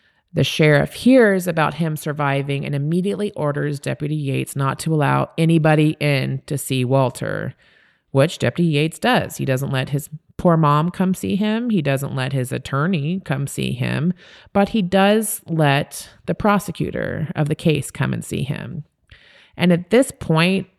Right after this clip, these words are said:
pretty much everybody in the community who heard this story were calling B S on it. There's no way it happened the way it said it happened. And the first thing the prosecutor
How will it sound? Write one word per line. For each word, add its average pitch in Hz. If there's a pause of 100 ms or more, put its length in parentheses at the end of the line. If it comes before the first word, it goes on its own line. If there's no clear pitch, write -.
(260)
pretty 214
much 196
everybody 180
in 175
the 156
community 160 (540)
who 175
heard 160
this 151
story 170 (760)
were 156
calling 143
B 131
S 123
on 110
it. 101
There's 165
no 175
way 151
it 131
happened 127
the 131
way 127
it -
said 123
it -
happened. 117 (500)
And 156
the 151
first 196
thing 156
the 160
prosecutor 165